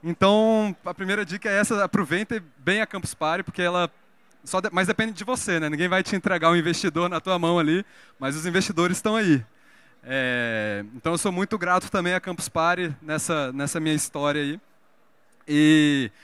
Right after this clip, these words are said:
eu vou contar um pouquinho dela. A ideia é que vocês consigam tirar alguma coisa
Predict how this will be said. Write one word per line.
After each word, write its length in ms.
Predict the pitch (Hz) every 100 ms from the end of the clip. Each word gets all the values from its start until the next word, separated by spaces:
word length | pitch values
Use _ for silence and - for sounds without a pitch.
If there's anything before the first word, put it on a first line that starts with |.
| - -
eu 60 |
vou 100 | 185
contar 240 | 269 247 262
um 40 |
pouquinho 340 | 254 226 247
dela. 360 | 185 196 226 214 - _ _ _ _
A 120 | 156
ideia 300 | 170 180 208
é 60 | 214
que 160 | 220
vocês 420 | 196 196 208 208 -
consigam 600 | 202 - 208 196 196 175 _ -
tirar 240 | 208 185
alguma 300 | 185 196 202
coisa 440 | - 185 175 185